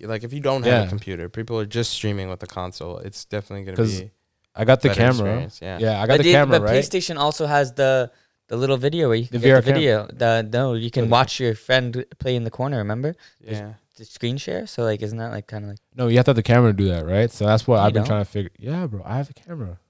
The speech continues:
Speaker 3: Not to do what
Speaker 2: To
Speaker 3: I'm
Speaker 2: show
Speaker 3: talking about.
Speaker 2: yourself. To show, if you wanna show yourself, how's it gonna
Speaker 3: Oh,
Speaker 2: show
Speaker 3: to
Speaker 2: you?
Speaker 3: show,
Speaker 2: There's no
Speaker 3: like,
Speaker 2: camera.
Speaker 3: hey, like, if I'm
Speaker 2: Show
Speaker 3: playing
Speaker 2: your
Speaker 3: Call of Duty,
Speaker 2: gameplay?
Speaker 3: yeah, and show your gameplay.
Speaker 2: Yeah, I can do
Speaker 3: Yeah.
Speaker 2: that. But I'm, uh,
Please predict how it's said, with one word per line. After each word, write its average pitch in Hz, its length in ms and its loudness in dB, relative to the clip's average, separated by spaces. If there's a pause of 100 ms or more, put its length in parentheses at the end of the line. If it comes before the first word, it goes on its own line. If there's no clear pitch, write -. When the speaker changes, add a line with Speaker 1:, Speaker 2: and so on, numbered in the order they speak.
(340)
Speaker 3:
Not 143 280 -8
to 143 80 -8
do 165 120 0
what 160 140 8
Speaker 2:
To 107 120 6
Speaker 3:
I'm 131 40 4
Speaker 2:
show - 200 2
Speaker 3:
talking 185 120 4
about. 175 140 6
Speaker 2:
yourself. 127 480 4
To 120 100 -6
show, - 140 -4
if 117 160 -6
you 160 80 -2
wanna 185 100 4
show - 140 -4
yourself, 151 380 0
how's 156 180 4
it - 20 0
gonna 160 160 2
Speaker 3:
Oh, - 60 2
Speaker 2:
show 165 100 2
Speaker 3:
to 147 80 4
Speaker 2:
you? 143 80 0
Speaker 3:
show, 165 220 10
Speaker 2:
There's 151 100 8
no 143 60 2
Speaker 3:
like, 131 80 -10
Speaker 2:
camera. 143 420 -10
Speaker 3:
hey, 143 100 2
like, 123 140 4
if 127 100 -6
I'm 147 220 4
Speaker 2:
Show - 60 -6
Speaker 3:
playing 156 140 4
Speaker 2:
your 143 100 4
Speaker 3:
Call 156 160 8
of 143 60 2
Duty, 170 260 4
Speaker 2:
gameplay? 190 100 -2
Speaker 3:
yeah, 147 360 0
and 110 140 -8
show - 140 -10
your 131 240 -4
gameplay. 127 160 -2
Speaker 2:
Yeah, 147 140 6
I 127 60 6
can 160 140 0
do 175 100 0
Speaker 3:
Yeah. 143 40 2
Speaker 2:
that. 110 380 2 (100)
But 107 240 -2
I'm, 110 220 0
uh, 104 400 0